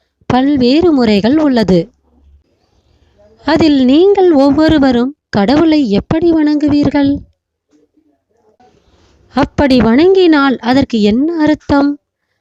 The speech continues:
வாங்க இந்த வீடியோல தெரிஞ்சுக்கலாம். கடவுளை வணங்கும் போது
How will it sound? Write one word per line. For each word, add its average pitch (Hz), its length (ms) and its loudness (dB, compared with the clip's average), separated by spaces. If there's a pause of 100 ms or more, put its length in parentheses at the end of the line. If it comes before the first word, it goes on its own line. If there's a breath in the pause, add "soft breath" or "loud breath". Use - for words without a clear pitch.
(180)
வாங்க 285 320 0
இந்த 208 220 0
வீடியோல 196 360 0 (120)
தெரிஞ்சுக்கலாம். 185 580 -4 (1700)
கடவுளை 381 520 2
வணங்கும் 277 580 2
போது 233 540 0